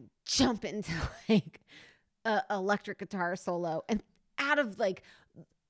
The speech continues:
you and I, we started laughing because we were like, "Wait, what?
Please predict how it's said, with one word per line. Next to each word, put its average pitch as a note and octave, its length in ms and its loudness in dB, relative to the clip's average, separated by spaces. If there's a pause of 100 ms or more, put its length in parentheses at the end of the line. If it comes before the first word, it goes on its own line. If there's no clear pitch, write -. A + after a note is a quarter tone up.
you C#4+ 260 0
and F4 100 0
I, C4 420 4
we B3 200 -8
started E4+ 360 -6
laughing A3+ 540 2
because G#3 220 -6
we A#3 100 -4
were A3 120 -2
like, G3 220 0
"Wait, F#3+ 440 0 (460)
what? D#3+ 560 0